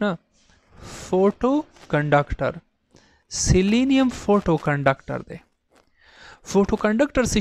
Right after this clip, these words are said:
شی دی؟ دا یو داسې میکانیزم دی چې کله په یو شي ته رڼا ورغورځوي، د ده نه دی کنډکټر شي، ټول چارجز روان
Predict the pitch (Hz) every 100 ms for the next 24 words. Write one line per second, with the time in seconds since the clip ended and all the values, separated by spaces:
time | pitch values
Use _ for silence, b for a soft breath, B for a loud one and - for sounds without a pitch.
0 | - 160 147 165 - _ _ - 156 202
1 | 220 180 156 226 - 226 226 226 165 151
2 | - 220 175 143 139 139 160 - 143 -
3 | 202 208 202 196 147 139 - 185 160 147
4 | 143 190 220 226 214 214 214 220 - _
5 | b b b _ - 143 139 165 170 147
6 | 160 156 139 139 147 139 - 143 - 233
7 | 165 165 147 135 139 131 131